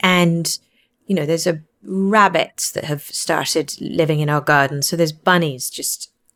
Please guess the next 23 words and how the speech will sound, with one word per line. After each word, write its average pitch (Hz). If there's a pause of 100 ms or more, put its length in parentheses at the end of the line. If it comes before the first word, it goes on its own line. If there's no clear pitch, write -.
(100)
absolutely 190
everywhere. 160
And 151
they 165
started, 175 (340)
you 339
know, 190
the 151
size 214
of 196
my 160
palm. 147
And 170
they're 165
now, 156
you 175
know, 123
half 185
my 151
forearm 139
leaping 156
across 139
our 147